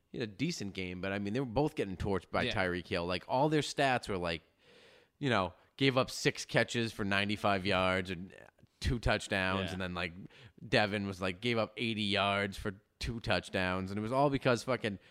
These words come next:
Speaker 1: Tyreek Hill just torched all of 'em.
Speaker 2: He really is fucking
Speaker 1: They were playing single high safety at times. Like, it was the weirdest fucking thing.
Speaker 2: They were playing zone with, a couple times they played a cover three, and Jason just,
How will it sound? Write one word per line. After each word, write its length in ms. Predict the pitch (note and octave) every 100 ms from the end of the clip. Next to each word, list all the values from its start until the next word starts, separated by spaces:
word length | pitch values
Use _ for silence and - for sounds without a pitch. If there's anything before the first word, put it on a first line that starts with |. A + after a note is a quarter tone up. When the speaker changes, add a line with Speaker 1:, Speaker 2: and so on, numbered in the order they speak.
| -
Speaker 1:
Tyreek 380 | D3 C3 B2 -
Hill 140 | D3
just 180 | G#2+ -
torched 360 | - B2+ B2 G#2+
all 260 | A#2+ C#3
of 100 | D#2
'em. 100 | A#1+ -
Speaker 2:
He 220 | G#2+ A2
really 340 | G#2 G#2+ G2+
is 180 | F#2 E2+
fucking 260 | - - -
Speaker 1:
They 60 | F3
were 60 |
playing 280 | - G#3 C#3
single 420 | - - D#3+ D#3
high 180 | C3+ A2+
safety 600 | - F2+ B2 A#2 C3+ C3+
at 80 | B2
times. 420 | C#3 C3 C3+ B2
Like, 80 | G#2+
it 40 |
was 100 | F#2
the 80 | F#2+
weirdest 500 | F#2 A#2+ F#3+ C3+ G#2
fucking 320 | - G#2 F2+ -
thing. 240 | A2 E2+ - -
Speaker 2:
They 80 | E3+
were 80 | G3
playing 280 | A3+ F#3 B2
zone 680 | G2 A#2 C#3+ F3 F#3+ F3+ -
with, 240 | C#3 C3 - _ _ _ _ _ -
a 80 | C3
couple 260 | - A#3+ C4
times 180 | A#3 E3+
they 120 | D#3
played 240 | D3+ C#3+
a 40 | B2+
cover 380 | - E3 D#3 C#3
three, 380 | D#3+ F#3 D3+
and 240 | A#2+ A2 G2 _ _ _ _ _ _ _ A2+ A2+ G#2+ - A#2
Jason 640 | C3+ D#3+ G#3+ D#3+ C3 F#2+
just, 340 | - A#2+ -